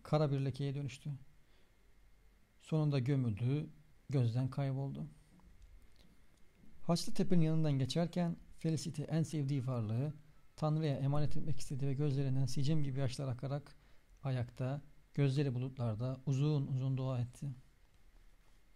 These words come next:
Kent uykudaydı. Gümrükçüler ortalıkta dolaşıyor, alavere havuzunun deliklerinden bir sel gürültüsüyle ve hiç durmaksızın sular akıyordu.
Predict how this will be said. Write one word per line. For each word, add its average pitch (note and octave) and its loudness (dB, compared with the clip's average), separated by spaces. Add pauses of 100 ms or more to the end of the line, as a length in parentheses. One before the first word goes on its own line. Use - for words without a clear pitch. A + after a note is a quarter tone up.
(800)
Kent G3 0
uykudaydı. E3 0 (1300)
Gümrükçüler D3+ 0
ortalıkta C#3+ -2
dolaşıyor, B2+ -2 (720)
alavere D3+ 2
havuzunun C#3+ 0 (100)
deliklerinden C#3 0
bir C3+ -2
sel D3 -2
gürültüsüyle C3 -4 (420)
ve C3+ -4
hiç C3+ -6
durmaksızın D3+ 0
sular D3+ -4
akıyordu. C3+ -4